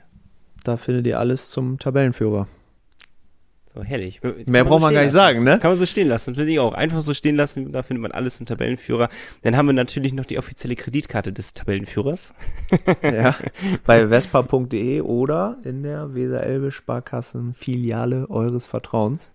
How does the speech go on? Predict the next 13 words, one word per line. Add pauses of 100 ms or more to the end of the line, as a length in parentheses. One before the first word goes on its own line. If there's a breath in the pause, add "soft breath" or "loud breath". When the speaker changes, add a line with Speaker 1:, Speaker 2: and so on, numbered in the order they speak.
(100)
Speaker 2:
So,
denn, (160)
ich
hab's
angekündigt,
natürlich
kriegt
ihr
auch
nochmal
die
kühle
These